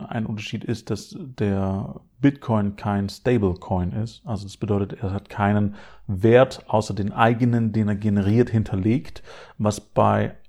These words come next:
anderen Geschichten wie dem, äh, Yuan Coin, dem D C E P Coin, äh, gegeben ist. Das heißt, da steht eine tatsächliche Währung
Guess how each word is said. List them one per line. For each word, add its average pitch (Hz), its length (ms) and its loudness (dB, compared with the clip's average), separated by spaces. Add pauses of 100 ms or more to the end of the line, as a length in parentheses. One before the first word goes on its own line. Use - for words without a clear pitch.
(120)
anderen 139 500 2
Geschichten 113 840 -4
wie 110 680 -2 (180)
dem, 101 680 0
äh, - 960 -10
Yuan 120 380 2
Coin, 120 480 0 (800)
dem 113 420 -2
D 110 160 0
C 117 200 -4
E 110 40 0
P 123 200 0
Coin, 110 560 0 (160)
äh, - 540 -10
gegeben 120 480 2
ist. 101 260 -4
Das - 120 -6
heißt, 107 220 0
da 110 80 0
steht 113 240 -2
eine 104 160 2
tatsächliche 101 540 -4
Währung 104 560 2